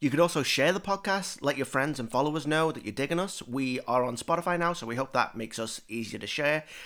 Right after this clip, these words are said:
And also, if you just generally wanna say hi, you totally can. Acquiring Minds is on Instagram at Acquiring Picts. That's P I C S Picts. We're on Twitter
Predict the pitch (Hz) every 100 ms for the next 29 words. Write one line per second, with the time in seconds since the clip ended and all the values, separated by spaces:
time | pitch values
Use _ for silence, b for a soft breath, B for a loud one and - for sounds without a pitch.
0 | B - 175 185 220 180 151 156 185 143
1 | 160 180 180 - 131 151 160 135 123 180
2 | 123 - 139 127 113 180 220 220 B B
3 | B 123 - 143 135 151 160 151 - -
4 | 127 127 117 - 180 185 190 196 202 -
5 | 131 131 - 120 - 139 120 104 107 196
6 | 202 - - 101 - - 127 113 110 -
7 | 123 117 151 - - 185 - - - B
8 | B B 131 120 117 - 196 208